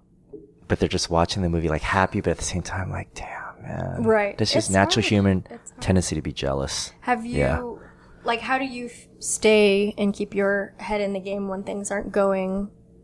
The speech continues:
Speaker 2: like, when you don't see the end of the tunnel, if that makes sense?
Speaker 1: So, I mean, I, um, to answer your question earlier in terms of, like, how do, how does, how do my wife and I keep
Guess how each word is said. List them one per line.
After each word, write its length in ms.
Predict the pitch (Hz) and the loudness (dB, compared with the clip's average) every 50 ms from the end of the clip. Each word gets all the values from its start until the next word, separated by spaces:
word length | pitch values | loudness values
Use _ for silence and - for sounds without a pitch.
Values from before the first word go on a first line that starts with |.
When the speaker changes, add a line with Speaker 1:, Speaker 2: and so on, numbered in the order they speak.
| - - - - - - | -20 -20 -20 -20 -18 -8
Speaker 2:
like, 460 | - 214 196 185 185 196 - - - - | -2 0 2 2 0 -2 -6 -14 -14 -4
when 240 | - 220 220 220 220 | 2 4 4 4 4
you 100 | 208 214 | 4 2
don't 320 | 196 190 214 220 214 214 - | 6 8 8 8 8 6 0
see 140 | - - 220 | -2 -2 -2
the 260 | 190 220 - - - | -2 -4 -4 -2 0
end 240 | 202 196 202 196 196 | 0 0 0 0 -2
of 120 | - 214 - | -4 -4 -4
the 100 | - - | -4 -6
tunnel, 400 | - - 208 - - - 226 226 | -6 -8 -10 -10 -10 -12 -14 -14
if 60 | - - | -16 -16
that 140 | - - - | -16 -16 -16
makes 220 | - - - - | -16 -18 -16 -16
sense? 280 | - - - - - - | -16 -14 -14 -12 -4 2
Speaker 1:
So, 120 | - 104 - | 2 4 6
I 100 | - 101 | 6 6
mean, 160 | 101 107 117 | 8 8 6
I, 220 | - 110 107 - - _ _ _ - - - | 6 6 2 2 0 _ _ _ -10 -8 -4
um, 540 | - 95 95 87 85 82 80 82 - - - - | -2 2 2 4 4 4 2 -2 -4 -8 -10 -6
to 100 | - 104 | -2 0
answer 240 | 104 107 - - | 0 2 2 2
your 80 | 95 - | 0 0
question 320 | - - - 92 - - 87 | 0 -2 -2 -2 0 -2 -2
earlier 340 | - 92 90 92 92 92 90 | 0 2 4 4 6 6 4
in 60 | 85 | 4
terms 140 | 80 82 76 | 2 -2 -4
of, 100 | - 87 | -4 -4
like, 20 | |
how 140 | - - 95 | 0 4 4
do, 200 | 95 95 90 - - - | 6 6 6 4 2 -2
how 160 | - - 92 | -2 2 4
does, 360 | 90 92 90 82 - - - _ _ _ _ _ - - _ - - _ - | 6 6 4 2 0 -8 -16 _ _ _ _ _ -20 -20 _ -20 -20 _ -8
how 160 | 98 - 90 | -4 -2 0
do 120 | 87 92 | 2 2
my 140 | 85 87 82 | 2 4 4
wife 320 | 80 78 80 82 82 - - | 4 6 6 4 4 4 4
and 80 | 90 82 | 6 6
I 140 | 80 78 76 | 6 6 6
keep 440 | - - - - 85 82 - - | 2 -2 -4 0 0 0 0 -2